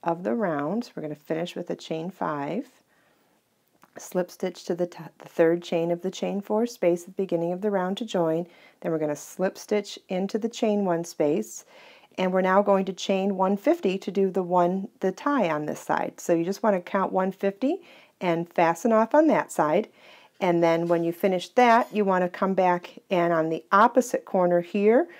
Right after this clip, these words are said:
you'll slip stitch to join and chain one fifty there. And then I wanna show you how I finish these. After you fasten them off,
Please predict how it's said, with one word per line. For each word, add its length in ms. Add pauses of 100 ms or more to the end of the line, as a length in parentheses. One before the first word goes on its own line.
(160)
you'll 120
slip 320
stitch 340
to 140
join 380
and 220
chain 300
one 160
fifty 400
there. 340
And 220
then 140
I 40
wanna 220
show 240
you 140
how 180
I 80
finish 460
these. 480 (360)
After 360
you 100
fasten 520
them 120
off, 460